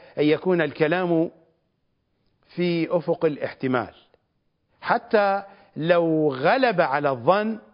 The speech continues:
من أنها احتمالات قوية جدًا، إلا إذا ما وجدنا من القرائن، من الأدلة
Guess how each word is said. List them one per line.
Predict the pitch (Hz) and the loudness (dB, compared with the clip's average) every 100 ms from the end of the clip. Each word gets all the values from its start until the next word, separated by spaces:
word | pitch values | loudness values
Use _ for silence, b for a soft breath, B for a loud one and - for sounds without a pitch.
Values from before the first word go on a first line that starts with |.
| - | -8
من | 139 143 | -6 -2
أنها | 175 185 165 160 165 156 B B 160 | -2 -2 -2 -2 -2 -4 B B -4
احتمالات | 147 156 143 143 139 170 160 156 147 143 b b b | -2 0 0 0 0 -2 -2 -2 -2 -4 b b b
قوية | 143 151 139 123 | 0 0 -2 -2
جدًا، | 139 120 113 - - - _ _ _ _ _ _ _ _ - | -6 -6 -6 -8 -20 -20 _ _ _ _ _ _ _ _ -2
إلا | 226 202 175 | 0 2 2
إذا | 156 147 151 175 - _ _ _ _ _ _ _ _ _ _ | 0 0 0 -2 -10 _ _ _ _ _ _ _ _ _ _
ما | 139 156 165 165 156 151 147 143 143 143 | -4 0 0 -2 -2 -2 -2 -2 -2 -2
وجدنا | 143 156 139 196 165 170 175 170 180 - _ _ _ _ _ _ _ _ _ _ B B B | 2 2 2 0 0 -2 -2 -2 -6 -12 _ _ _ _ _ _ _ _ _ _ B B B
من | - 185 214 | -4 -2 0
القرائن، | 196 151 165 175 196 185 180 165 165 | -2 0 0 0 -2 -2 -2 0 0
من | 156 175 | 0 0
الأدلة | 160 151 147 175 190 180 180 175 170 | -2 -2 -2 0 0 0 0 -4 -4